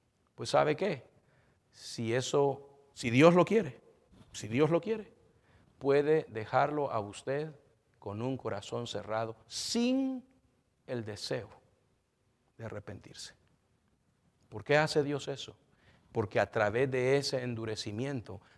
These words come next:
Dios aún se glorifica a sí mismo para mostrar que Él es un Dios poderoso y que cuáles son las consecuencias de cerrar su corazón a aquel a quien nunca debemos de cerrar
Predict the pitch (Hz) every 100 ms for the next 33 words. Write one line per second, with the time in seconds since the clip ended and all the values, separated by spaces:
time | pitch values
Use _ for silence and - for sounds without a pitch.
0 | _ 104 107 113 123 123 - - 98 104
1 | 135 143 - - 101 101 95 95 - 165
2 | 165 131 131 123 120 139 135 101 95 -
3 | - 101 98 90 - 127 127 101 98 -
4 | - _ - 101 101 104 98 104 98 98
5 | 95 - - 101 95 117 127 - 131 -
6 | - 120 107 98 110 120 151 139 139 139
7 | 131 123 113 113 - 147 143 - 92 -
8 | - - _ _ - _ - 107 - 95
9 | 104 107 110 98 98 98 - 113 117 117
10 | _ _ _ _ - 95 90 90 123 143
11 | 120 107 _ _ _ _ 107 104 - 95
12 | 95 101 120 127 98 - 110 - 101 95
13 | 101 98 98 - 92 95 92